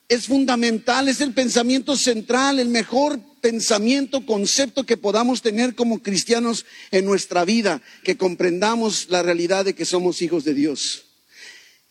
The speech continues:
Y es tan fundamental que el diablo entonces no quiere que lleguemos a ese punto de saber y creer que somos hijos de Dios.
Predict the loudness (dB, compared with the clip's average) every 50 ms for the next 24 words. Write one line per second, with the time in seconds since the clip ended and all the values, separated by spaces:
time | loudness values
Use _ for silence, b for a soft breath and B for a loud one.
0 | _ _ _ 0 2 2 2 0 0 -2 0 0 0 0 0 0 0 0 0 0
1 | 0 0 0 0 -2 -2 -2 -2 0 0 0 -2 0 0 -2 -2 0 0 0 0
2 | 0 0 0 0 -2 -2 0 -2 -2 0 0 0 2 2 2 0 0 -2 -2 0
3 | 0 0 0 0 0 2 2 0 2 2 0 2 2 0 -2 0 0 0 2 2
4 | 0 0 -2 -2 -2 -2 -2 -2 0 0 0 0 0 0 0 0 0 0 2 2
5 | 0 0 0 0 0 0 0 2 0 0 0 2 2 2 2 2 2 0 -2 -2
6 | -2 -2 -2 0 0 0 0 0 0 0 0 -2 0 0 0 0 0 -2 0 0
7 | -2 -2 -2 -6 -12 -14 -16